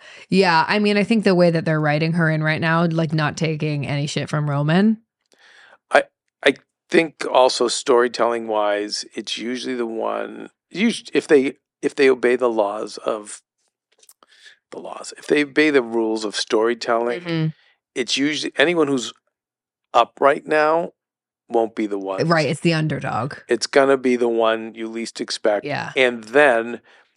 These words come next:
Speaker 2: if you go by, I think, the rules of twenty-three,
Speaker 1: Mm.
Speaker 2: then it becomes more agenda-based.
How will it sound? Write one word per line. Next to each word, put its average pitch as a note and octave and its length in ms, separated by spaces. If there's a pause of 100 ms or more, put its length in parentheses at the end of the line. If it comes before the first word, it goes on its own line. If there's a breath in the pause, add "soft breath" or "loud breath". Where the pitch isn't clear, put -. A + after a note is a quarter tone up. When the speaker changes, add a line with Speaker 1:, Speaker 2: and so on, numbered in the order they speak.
(200)
Speaker 2:
if B2+ 180
you B2+ 60
go A#2 180
by, A2 300 (120)
I A2+ 60
think, A2+ 220
the G#2+ 100
rules A#2 560 (120)
of G2+ 440
twenty-three, B2+ 880
Speaker 1:
Mm. E3 380 (140)
Speaker 2:
then B2 180
it A2+ 80
becomes A2 340
more A2+ 180
agenda-based. G#2+ 840